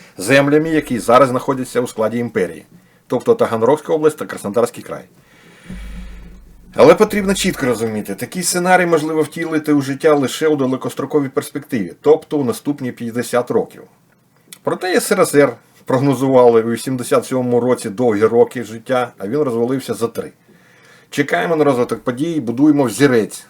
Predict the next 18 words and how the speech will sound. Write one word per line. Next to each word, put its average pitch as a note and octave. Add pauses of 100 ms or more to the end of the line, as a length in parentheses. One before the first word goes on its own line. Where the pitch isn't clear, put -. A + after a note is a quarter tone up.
(140)
на G#2
наших A2+
територіях, F#2+ (140)
на G#2
рідній G#2+
Україні. F#2
Інше — F#3+
то B2+
мрії, F2 (340)
над G#2+
втіленням C#3
яких C3
будемо A2 (460)
дуже C#3+
довго B2
та G2
наполегливо G2+
працювати. -